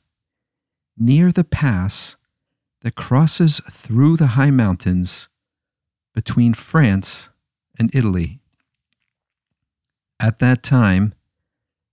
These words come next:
a young French general named Napoleon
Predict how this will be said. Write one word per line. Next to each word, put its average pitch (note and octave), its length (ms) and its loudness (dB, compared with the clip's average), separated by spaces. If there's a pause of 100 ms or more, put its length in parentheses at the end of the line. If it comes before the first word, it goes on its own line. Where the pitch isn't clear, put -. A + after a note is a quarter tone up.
(120)
a A2+ 60 -2
young B2+ 420 4
French - 560 -2
general F#2+ 600 0 (720)
named G2 520 0 (340)
Napoleon D#3 880 2